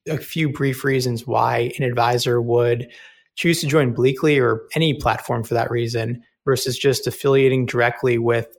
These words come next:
a broker-dealer and likely getting a little bit more money up front to, to join that firm?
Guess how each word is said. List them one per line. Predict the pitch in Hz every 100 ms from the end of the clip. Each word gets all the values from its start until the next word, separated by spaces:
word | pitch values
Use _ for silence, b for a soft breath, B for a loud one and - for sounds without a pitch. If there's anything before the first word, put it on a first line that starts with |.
| -
a |
broker-dealer | 131 135 131 113 123 117 117 117 b b _
and | 139 127 123 123
likely | 135 143 147 127
getting | 123 123 123 120 120 -
a | 139
little | 151
bit | 143 139
more | 135 127
money | 120 120
up | 117 117
front | - - 123 113 - _ _
to, | - 131 117 117
to | -
join | 123 127 120
that | 117 120
firm? | - 117 117